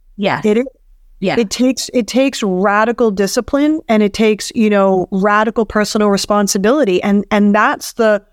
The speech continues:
Speaker 2: place that I come to around the space for us is no one's gonna give this to us. No one's gonna make it important to us. It has to be something that we decide. And that means taking full radical responsibility for your life, the choices that you're making,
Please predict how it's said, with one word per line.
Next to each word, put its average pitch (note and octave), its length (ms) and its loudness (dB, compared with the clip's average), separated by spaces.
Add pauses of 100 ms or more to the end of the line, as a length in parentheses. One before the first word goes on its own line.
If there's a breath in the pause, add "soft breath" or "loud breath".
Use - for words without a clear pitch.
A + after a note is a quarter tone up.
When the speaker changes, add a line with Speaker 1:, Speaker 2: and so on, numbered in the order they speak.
(360)
Speaker 2:
place A3+ 260 0
that G#3 120 2
I G3 140 0
come B3 360 0
to A3 200 0
around G3+ 600 2
the G3+ 100 0
space C4 500 0
for F#3+ 160 0
us F3+ 400 -2
is G3+ 480 2 (1500)
no G#3+ 160 2
one's D4 180 0
gonna C#4 180 2
give G#3 220 0
this G3+ 220 -2
to G#3 160 0
us. F#3+ 280 -2
No G#3+ 200 2
one's B3 180 2
gonna A#3+ 180 0
make A3 220 0
it G#3+ 80 2
important G3 400 -2
to G3 100 2
us. F3+ 300 0
It G3+ 100 2
has G#3 360 0
to A#3 80 -2
be A#3 80 2
something G#3+ 400 0
that F#3+ 80 2
we G#3 180 2
decide. G3+ 640 0
And G3 240 2
that G3+ 320 0
means A3+ 540 2
taking G3 640 -2
full G#3+ 580 0
radical G#3 400 0
responsibility G3+ 960 0
for F#3+ 580 0
your G3 340 2
life, G3 360 0
the F#3+ 120 -2
choices G#3+ 440 0
that A3 140 0
you're A#3+ 120 0
making, F#3+ 540 0